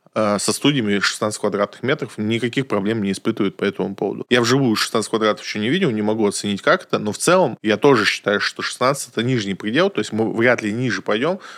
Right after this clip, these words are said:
вряд ли мы увидим в массовом сегменте студии там четырнадцать, тринадцать, это уже по планировке не влазит.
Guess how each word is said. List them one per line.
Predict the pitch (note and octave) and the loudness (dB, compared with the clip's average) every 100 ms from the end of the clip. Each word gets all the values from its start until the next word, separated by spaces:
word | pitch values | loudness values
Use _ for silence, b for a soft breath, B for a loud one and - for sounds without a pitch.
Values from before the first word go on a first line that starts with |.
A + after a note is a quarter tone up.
| B | B
вряд | A#2 C#3 | 0 2
ли | D3+ | 2
мы | A#2 | 2
увидим | A2+ A2+ A2 | 2 2 0
в | G#2 | 0
массовом | A#2+ G#2+ - G2 | 0 0 -2 -4
сегменте | - G#2 G2 - | -4 -4 -6 -8
студии | - G#2+ F#2+ | -8 -8 -6
там | F#2+ F#2 | -6 -6
четырнадцать, | - - G2 - | -4 -2 -2 -4
тринадцать, | - C#3 G3 - | -2 0 0 0
это | G2 | 2
уже | G#2 G2+ G#2 | 2 2 0
по | - | 0
планировке | A2+ A2 A2 B2 A#2+ - - | 0 2 2 4 2 0 -8
не | G2 | -4
влазит. | G2+ G2+ F#2 - | 0 2 0 -4